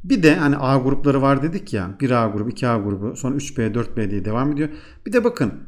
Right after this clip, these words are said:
yupak'ın tavsiye ettiği, yupak dediğimiz şey arkadaşlar şu, yani uluslararası bir kimya kuruluşu, kimya otoritesi olarak düşünün bunu.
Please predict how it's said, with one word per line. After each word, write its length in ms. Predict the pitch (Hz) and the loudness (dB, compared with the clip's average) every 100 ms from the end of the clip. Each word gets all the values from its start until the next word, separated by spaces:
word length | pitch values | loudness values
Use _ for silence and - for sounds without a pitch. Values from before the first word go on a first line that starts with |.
| - | -4
yupak'ın 640 | 143 240 220 165 131 - | 0 2 6 6 6 0
tavsiye 420 | - 151 147 175 | 0 0 2 -2
ettiği, 140 | - 156 | -2 -4
yupak 400 | 202 220 214 - | -2 0 0 0
dediğimiz 300 | 185 190 - | 0 0 0
şey 200 | - 180 | 0 2
arkadaşlar 560 | 165 156 160 143 151 | 0 0 -2 0 -2
şu, 380 | 143 - 156 139 - - - - - - | -2 0 0 0 -2 -14 -16 -12 -12 -4
yani 200 | - 131 | 0 0
uluslararası 1080 | 226 220 208 202 185 131 104 107 - 180 180 | 0 0 0 2 4 4 4 0 0 -2 -2
bir 320 | - - 175 - | -6 -6 -6 -4
kimya 520 | - 170 165 156 151 | 0 2 4 4 6
kuruluşu, 560 | 147 117 104 - 104 | 8 8 4 -2 -6
kimya 440 | - 147 151 160 - | -4 0 2 0 0
otoritesi 680 | 143 - 135 131 139 120 - | -2 2 0 2 0 0 -2
olarak 360 | 98 95 90 | -2 -4 -6
düşünün 360 | - - 95 90 | -10 -8 -6 -4
bunu. 220 | 101 156 | -4 -6